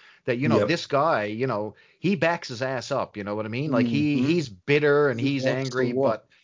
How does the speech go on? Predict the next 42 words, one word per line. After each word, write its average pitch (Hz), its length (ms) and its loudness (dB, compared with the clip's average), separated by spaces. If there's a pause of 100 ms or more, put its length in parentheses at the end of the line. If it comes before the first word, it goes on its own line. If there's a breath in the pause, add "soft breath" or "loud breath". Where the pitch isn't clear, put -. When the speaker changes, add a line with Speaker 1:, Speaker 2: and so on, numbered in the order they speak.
Speaker 2:
Yeah. 117 180 -6 (200)
Speaker 1:
but 131 160 0
when 156 240 -4
it 160 100 -4
comes 165 340 -4
to 156 300 0
actual 139 320 -4
combat, 131 580 -4
the 113 60 -10
guy 127 240 -2
can 127 180 -8
throw 110 280 -2
down, 104 440 -2
you 101 120 -10
know, 98 100 -8
you 110 180 -6
know, 113 120 -2
he 120 160 0
has 151 160 4
a 147 40 -2
couple 143 240 -2
Speaker 2:
Mm-hmm. 127 120 -2
Speaker 1:
misfires, 104 500 -4
but 113 100 -8
when 131 160 -6
it 131 80 -6
comes 135 260 -6
to 131 80 -4
going 131 260 -2
to 123 60 -4
battle, 143 360 -2
this 131 200 -6
guy 139 380 -2
can 107 300 -6
back 113 280 -6
his 104 120 -6
ass 117 260 -4
up, 120 200 -4
and 87 100 -10
that's 131 100 -8
pretty - 220 -6
cool. 107 340 -6